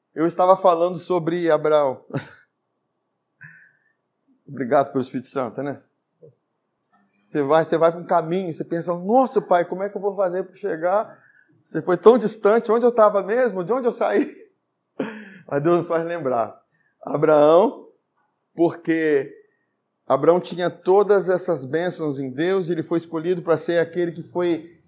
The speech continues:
recebeu a, a sombra do Evangelho. Ele recebeu a justificação, ele recebeu a justiça. E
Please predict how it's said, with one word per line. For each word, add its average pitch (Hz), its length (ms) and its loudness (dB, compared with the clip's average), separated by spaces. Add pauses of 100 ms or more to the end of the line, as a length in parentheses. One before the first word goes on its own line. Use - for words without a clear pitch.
(120)
recebeu 180 1040 2 (340)
a, 139 760 2 (440)
a 151 140 -2
sombra 214 560 4
do 165 80 0
Evangelho. 113 720 -4 (400)
Ele 139 140 -2
recebeu 170 440 -4
a 160 60 -2
justificação, 123 960 -10
ele 117 140 -6
recebeu 143 460 -6
a 139 40 -6
justiça. - 600 -14 (960)
E 240 500 4